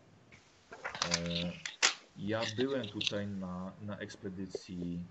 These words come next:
jeszcze wcześniej. Razem tak samo z tą, z tą trójką.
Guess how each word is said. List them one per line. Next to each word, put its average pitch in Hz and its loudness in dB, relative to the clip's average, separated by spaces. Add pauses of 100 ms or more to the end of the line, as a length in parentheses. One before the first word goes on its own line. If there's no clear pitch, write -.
(500)
jeszcze 104 -2
wcześniej. 85 -8 (1160)
Razem 101 0
tak 95 -2
samo 101 -2
z - -10
tą, 95 -4
z - -6
tą 95 -4
trójką. 87 -2